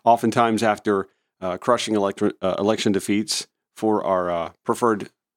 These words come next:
candidates wanna grab a bottle of Merlot or a Sauvignon or maybe a White Zin or something like that and just walk in the woods and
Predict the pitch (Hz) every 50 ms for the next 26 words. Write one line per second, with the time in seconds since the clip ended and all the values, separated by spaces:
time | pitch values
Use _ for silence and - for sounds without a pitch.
0 | _ _ _ _ _ _ _ _ _ _ - 107 98 98 104 131 - - - -
1 | _ _ _ _ _ _ - 110 135 135 123 110 - _ - 110 113 117 117 117
2 | 92 123 110 120 123 123 120 117 101 92 - _ _ _ _ _ _ _ _ _
3 | _ _ _ _ _ _ _ _ 107 131 147 139 131 131 131 139 143 143 127 110
4 | 104 101 - - 143 143 135 143 135 127 123 123 131 139 147 143 123 107 101 98
5 | 95 - _ 107 117 107 123 120 113 104 98 95 95 90 85 - _ _ _ _
6 | _ _ _ - 92 107 135 143 127 104 101 127 131 139 143 135 - 151 127 123
7 | 135 127 123 123 120 - 127 135 135 101 107 98 107 101 - - 95 104 127 127
8 | - 123 107 101 107 117 123 127 131 131 127 117 101 92 85 82 78 -